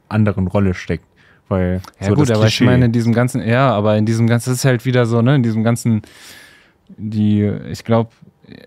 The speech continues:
Speaker 2: also was dieses ganze, also ne, es ging ja auch über fünf G Ausbau und so weiter, da war Huawei ja sehr maßgeblich
Speaker 1: Hm.
Speaker 2: auch, äh, auch dran beteiligt. Und ich glaub schon, dass die in dem Bereich, genauso wie in der Akkutechnologie, ich meine, China hat schon seine Stärken so, ne?
Speaker 1: Ja.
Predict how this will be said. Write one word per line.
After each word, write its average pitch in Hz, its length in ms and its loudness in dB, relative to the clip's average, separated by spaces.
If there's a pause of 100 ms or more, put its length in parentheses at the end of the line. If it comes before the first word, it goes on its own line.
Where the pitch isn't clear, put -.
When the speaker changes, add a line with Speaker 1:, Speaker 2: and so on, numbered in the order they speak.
(160)
Speaker 2:
also 110 280 -2
was 110 160 -2
dieses 113 260 -4
ganze, 113 680 -2
also 104 200 -6
ne, 123 240 0
es 110 180 -8
ging 113 180 0
ja 107 80 -2
auch 110 180 -6
über 104 280 -10
fünf 101 320 -6
G 110 260 2
Ausbau 104 420 -4
und 101 80 -2
so 98 100 -6
weiter, 98 240 -2
da 98 180 -2
war 101 140 0
Huawei 104 340 -2
ja 98 140 -2
sehr 95 160 -4
maßgeblich 107 680 -2
Speaker 1:
Hm. 92 60 -4
Speaker 2:
auch, 104 420 -8
äh, 101 320 -6 (120)
auch 98 200 -10 (160)
dran 98 240 -4
beteiligt. 95 400 -6
Und 120 60 0
ich - 100 -8
glaub 95 200 -6
schon, 104 180 -4
dass 101 140 -4
die - 80 -8
in 98 120 -4
dem 95 220 -2
Bereich, 123 340 -2
genauso 101 320 -4
wie 101 60 -4
in 98 60 -2
der 90 120 -4
Akkutechnologie, 127 680 -4
ich 123 140 -6
meine, 95 500 -6
China 107 260 -4
hat 131 120 -2
schon 160 240 0
seine 95 220 -4
Stärken 95 400 -8
so, 92 120 -8
ne? 120 220 -2
Speaker 1:
Ja. 113 220 0